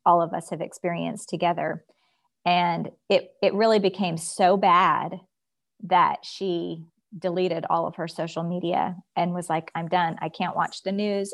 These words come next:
I can't, I can't look at social media anymore." And this year, which I could list everything from job losses to family members being severely ill to complications from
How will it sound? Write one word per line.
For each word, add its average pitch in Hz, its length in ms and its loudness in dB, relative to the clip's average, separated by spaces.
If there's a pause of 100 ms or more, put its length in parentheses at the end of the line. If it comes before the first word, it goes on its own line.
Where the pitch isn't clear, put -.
I 165 80 2
can't, - 520 -4 (440)
I 160 100 -4
can't 165 320 -4
look 170 140 2
at - 100 -6
social 165 260 -2
media 170 280 -2
anymore." 160 560 -6 (560)
And 180 320 2
this 269 340 4
year, 226 540 0 (840)
which 180 240 2
I 180 140 6
could 185 200 0
list 185 400 2
everything 170 640 0
from 160 480 -4 (600)
job 185 340 4
losses 180 720 0 (100)
to 170 340 -2 (520)
family 180 320 2
members 175 520 -2
being 170 260 -4
severely 165 680 -2
ill 160 520 0 (120)
to 160 360 -2 (760)
complications 170 920 0
from 165 420 -6